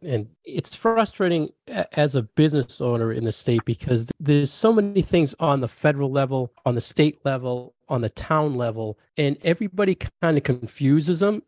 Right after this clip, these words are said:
And for us, it's so out of control because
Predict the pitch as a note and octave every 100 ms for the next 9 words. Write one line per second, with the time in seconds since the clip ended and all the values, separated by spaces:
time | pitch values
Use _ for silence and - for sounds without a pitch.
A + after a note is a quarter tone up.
0 | _ - C#3+ B2 - C#3+ - D#3+ F#3+ -
1 | - _ - D#3+ - - A#3 - E3+ E3
2 | - C3+ - D3+ C#3 A#2+ A#2 - C3+ A#2